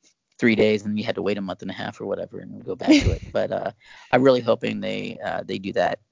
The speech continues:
Speaker 1: Um, but yeah, I'm gonna try to get on that fifth episode, um,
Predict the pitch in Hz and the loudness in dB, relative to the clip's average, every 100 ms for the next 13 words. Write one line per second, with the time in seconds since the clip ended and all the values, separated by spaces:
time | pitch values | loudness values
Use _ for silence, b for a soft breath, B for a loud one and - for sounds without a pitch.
0 | _ _ _ _ - 110 107 107 107 - | _ _ _ _ 0 2 2 -2 -10 -16
1 | - _ - 143 135 120 123 - 123 110 | -20 _ 2 4 6 6 2 0 2 2
2 | 110 110 107 104 - 117 104 98 - 110 | -2 -4 -8 -10 -14 -10 -6 -4 -4 -6
3 | 101 101 - - 101 101 98 _ _ - | -4 -4 -6 -4 -4 -4 -10 _ _ -12
4 | - - - - | -10 -10 -12 -16